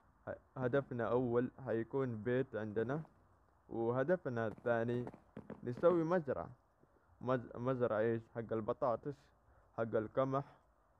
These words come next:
حق الأز-، آه، الجزر، ويعني جميع أنواع.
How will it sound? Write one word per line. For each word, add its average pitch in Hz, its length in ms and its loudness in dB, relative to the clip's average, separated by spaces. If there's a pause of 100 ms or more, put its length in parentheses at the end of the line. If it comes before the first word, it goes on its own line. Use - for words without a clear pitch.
(100)
حق 113 60 -2
الأز-، 113 640 -2
آه، 107 580 -4 (120)
الجزر، 123 540 0 (400)
ويعني 151 520 -2
جميع 160 340 4
أنواع. 107 300 0